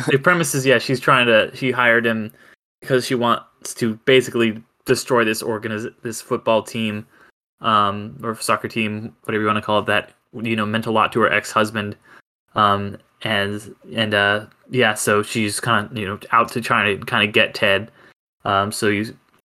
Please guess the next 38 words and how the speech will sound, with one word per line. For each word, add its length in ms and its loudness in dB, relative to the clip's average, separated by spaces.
you 140 -6
get 140 4
to 40 -6
see, 220 2
and 180 4
then 100 4
he's 300 2
just 220 4
so 160 6
nice 340 2
that 140 2
it's 80 -4
hard 260 4
for 160 4
her 60 2
to 80 2
even, 320 0
like, 260 -6
<laughs> 540 -6
you 120 -2
know, 200 4
be 240 0
mean 260 2
to 160 4
him 280 -4
or, 220 4
like, 280 0
try 180 2
to 80 2
get 180 4
him 120 2
because 300 -2
he's 200 -4
just 360 -10
Ted 180 2
Lasso, 420 2
you 140 0
know? 200 -2